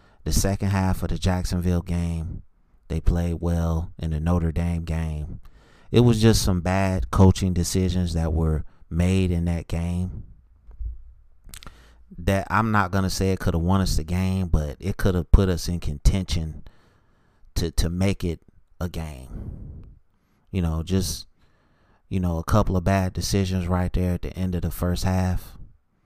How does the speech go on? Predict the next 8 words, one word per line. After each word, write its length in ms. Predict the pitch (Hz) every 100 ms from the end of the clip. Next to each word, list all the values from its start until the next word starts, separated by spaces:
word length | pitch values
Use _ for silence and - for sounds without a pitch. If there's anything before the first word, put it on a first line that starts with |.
| _ _ _ _ -
And, 320 | - 80 80
um, 400 | 82 78 76 78 - - - - - - - - - - -
you 140 | -
know, 240 | 98 87 - - - - - - _ - _ - - - _ _ _ - -
e-, 300 | 107 - - - - - - - - - - _ -
but 220 | 123 -
you're, 120 | 180
you're, 400 | 156 151 160 151